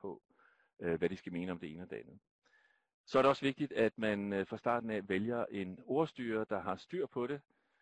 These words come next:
øh, som, øh, fordeler ordet og, øh, gennemgår dagsordenen og i det hele taget styrer mødet.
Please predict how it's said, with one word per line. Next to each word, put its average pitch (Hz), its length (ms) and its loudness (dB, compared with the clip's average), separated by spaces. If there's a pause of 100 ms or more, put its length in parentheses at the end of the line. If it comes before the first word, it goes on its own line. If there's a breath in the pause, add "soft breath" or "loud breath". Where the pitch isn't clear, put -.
(260)
øh, 95 480 4
som, 95 400 2
øh, 85 160 -2
fordeler 143 400 -2
ordet 123 480 2
og, 87 520 0
øh, 85 240 -4
gennemgår 107 400 -2
dagsordenen 98 840 -4
og 90 260 -2
i 92 40 -4
det 90 120 -12
hele 104 120 -8
taget 95 200 -8
styrer 98 340 -10
mødet. 87 480 -12